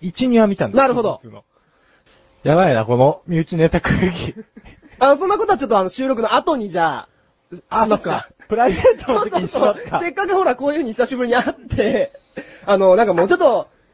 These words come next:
Speaker 2: あ、関本はね、こういうやつでさ、みたいな。あの、
Speaker 1: あ。
Speaker 2: 僕のこと知らない人も、
Speaker 1: いるかな？
Speaker 2: 聞いてるかもしれないんで、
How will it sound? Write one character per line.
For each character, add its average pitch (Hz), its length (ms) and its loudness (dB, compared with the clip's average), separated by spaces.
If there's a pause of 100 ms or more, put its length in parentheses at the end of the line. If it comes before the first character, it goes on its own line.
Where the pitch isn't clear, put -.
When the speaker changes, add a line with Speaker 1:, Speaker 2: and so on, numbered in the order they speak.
(140)
Speaker 2:
あ、 208 140 -4
関 190 220 -6
本 180 200 -2
は 143 120 0
ね、 233 100 2
こ 196 140 2
う 170 60 6
い - 20 6
う - 20 6
や 180 80 4
つ 160 140 -12
で 143 100 -6
さ、 233 240 0
み 208 80 -6
た 147 120 -2
い 117 40 -4
な。 110 200 -8
あ 139 120 -2
の、 131 240 2
Speaker 1:
あ。 190 40 2
Speaker 2:
僕 185 120 2
の 196 80 -4
こ 240 60 -6
と 180 100 -4
知 214 100 -4
ら 202 80 2
な 202 140 2
い 202 40 -4
人 285 120 0
も、 196 340 2 (840)
Speaker 1:
い 202 100 4
る 269 100 4
か 240 140 2
な？ 165 100 -4
Speaker 2:
聞 220 60 -4
い 185 40 -6
て 214 80 2
る 202 100 2
か 180 100 -6
も 147 60 -10
し 165 100 -12
れ 170 100 0
な 214 160 0
い 202 120 -4
ん 139 140 -10
で、 208 400 2